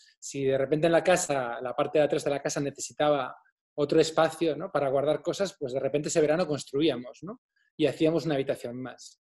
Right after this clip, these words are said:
O sea que al final era una necesidad. Luego también tuve un shock muy grande. Eh, yo tra-, hice, trabajé muchos años en una O N G que se llama Solidaridad Internacional y, y uno de los viajes que hice, uno de los proyectos que visité fue, fue en el Sáhara,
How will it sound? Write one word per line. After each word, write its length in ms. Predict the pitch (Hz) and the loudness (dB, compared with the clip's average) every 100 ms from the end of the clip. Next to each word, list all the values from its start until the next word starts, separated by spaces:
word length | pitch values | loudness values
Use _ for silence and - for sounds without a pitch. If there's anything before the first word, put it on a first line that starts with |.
| _ _ _ | _ _ _
O 40 | |
sea 120 | 151 | -2
que 80 | 151 | -2
al 60 | 139 | 0
final 260 | 151 156 | 0 4
era 180 | 170 165 | 4 4
una 120 | 170 | 2
necesidad. 500 | 151 - 123 135 131 - _ _ _ _ _ | -2 -8 -4 -4 -4 -8 _ _ _ _ _
Luego 200 | 143 180 | 6 8
también 300 | 185 180 170 | 6 4 2
tuve 140 | 180 | 2
un 60 | 175 | 2
shock 280 | - 165 160 | 4 2 4
muy 160 | 160 | 2
grande. 540 | 156 160 165 165 - - _ _ _ _ _ - - | 4 4 4 2 0 -8 _ _ _ _ _ -16 -4
Eh, 200 | 135 131 | -2 -2
yo 80 | |
tra-, 160 | 139 143 - | -4 -6 -8
hice, 180 | 147 - | -8 -2
trabajé 340 | 139 135 - | 0 2 0
muchos 220 | 160 151 | -2 -2
años 220 | 165 156 | -2 -2
en 100 | 147 | -4
una 120 | 139 139 | -4 -4
O 20 | |
N 140 | 135 | -6
G 220 | 127 143 | -4 -2
que 80 | 139 | -2
se 120 | - | -6
llama 200 | 135 135 | -6 -6
Solidaridad 520 | 131 135 127 127 135 131 | -6 -6 -6 -2 -2 -2
Internacional 640 | 139 123 117 - 131 143 - _ _ - - - _ _ _ _ | -8 -8 -12 -12 -10 -12 -14 _ _ -20 -20 -20 _ _ _ _
y, 320 | - 147 143 135 131 127 123 - _ - - | -2 0 2 0 -4 -8 -12 -16 _ -20 -6
y 400 | 143 143 143 147 | -6 -6 -2 2
uno 160 | 165 | 6
de 60 | 165 | 6
los 160 | 156 | 4
viajes 400 | 143 151 - 151 | 4 2 2 -4
que 80 | - | -2
hice, 140 | 147 147 | -2 0
uno 100 | 147 | -2
de 40 | |
los 60 | - | -2
proyectos 240 | 151 - | -4 -4
que 80 | 147 | -6
visité 400 | 170 139 131 147 | -8 -6 -2 -2
fue, 560 | - 139 131 127 123 120 | 0 -2 0 -2 -4 -6
fue 160 | 131 | -8
en 80 | 131 | -6
el 80 | 127 | -6
Sáhara, 500 | - 143 156 165 | -6 -6 -6 -8